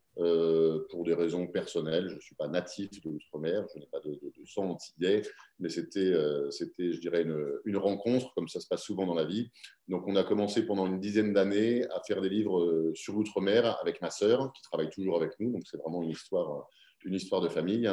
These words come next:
Euh, et j'ai rencontré, et en parallèle, parce que je ne pouvais pas vivre que de ça, je faisais du conseil en développement commercial pour d'autres maisons d'édition.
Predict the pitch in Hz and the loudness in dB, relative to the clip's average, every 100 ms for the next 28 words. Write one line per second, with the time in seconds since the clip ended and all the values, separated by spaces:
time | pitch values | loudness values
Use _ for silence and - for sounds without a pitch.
0 | 85 - - - - 101 92 90 90 87 | 0 -6 -20 -18 0 2 6 6 6 4
1 | 85 82 80 - 104 110 107 98 92 104 | 4 4 2 2 6 6 6 4 2 -2
2 | 92 92 92 101 98 104 107 107 110 110 | -2 0 0 4 4 6 6 8 8 6
3 | - 82 - 85 82 - 90 - 95 110 | 6 0 -2 -4 -4 0 0 2 2 2
4 | 90 85 90 90 82 110 113 - 90 90 | 0 -2 0 0 2 2 2 0 -4 -4
5 | - 92 104 104 98 87 95 90 95 87 | -6 -4 2 2 4 0 0 -2 0 -2
6 | - 110 110 90 95 110 - 95 90 85 | 0 0 0 -2 2 2 2 -2 -2 -2
7 | 85 80 - 110 117 123 | -6 -10 -4 0 0 -2